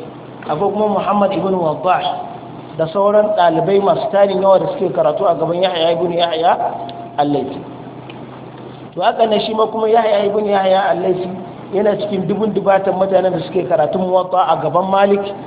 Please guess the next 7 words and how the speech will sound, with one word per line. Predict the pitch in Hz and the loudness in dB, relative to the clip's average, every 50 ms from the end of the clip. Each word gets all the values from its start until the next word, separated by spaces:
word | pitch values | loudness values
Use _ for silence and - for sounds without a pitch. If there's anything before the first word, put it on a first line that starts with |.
| - - - - - - - | -16 -16 -16 -16 -16 -12 -8
ibn | 165 160 175 190 180 | -6 0 0 2 2
Anas, | 175 160 175 185 185 180 180 180 180 175 | 2 2 2 2 2 0 0 -2 -6 -4
Imam | 165 160 170 180 180 175 | -2 0 0 0 0 2
al-A'imma, | 165 170 151 - 175 185 180 175 175 156 | 2 2 0 2 0 -2 0 0 -2 -2
Imam | 156 160 170 170 160 147 | 0 -2 0 0 0 2
Darul | 151 - 170 170 147 | 2 2 2 0 -2
Hijra, | 156 160 156 180 180 190 202 | -4 -2 -2 0 0 0 0